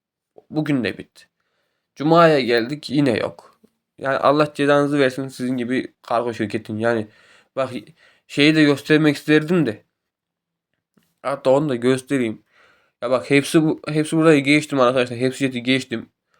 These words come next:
Çarşamba, şey, Perşembe günü akşamında ben Trendyol üzerinden bir uygulama verdim. Şey,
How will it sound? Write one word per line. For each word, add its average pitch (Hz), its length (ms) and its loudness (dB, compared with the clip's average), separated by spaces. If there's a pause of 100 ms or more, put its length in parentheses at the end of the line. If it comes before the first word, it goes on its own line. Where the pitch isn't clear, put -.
(400)
Çarşamba, 147 640 2 (200)
şey, 127 220 -2
Perşembe 151 560 2
günü 139 340 -2 (300)
akşamında 135 680 2
ben 156 240 0 (1200)
Trendyol 147 540 0 (240)
üzerinden 135 580 -2
bir - 300 -6 (120)
uygulama 117 420 -2
verdim. 104 320 -2
Şey, 104 220 -4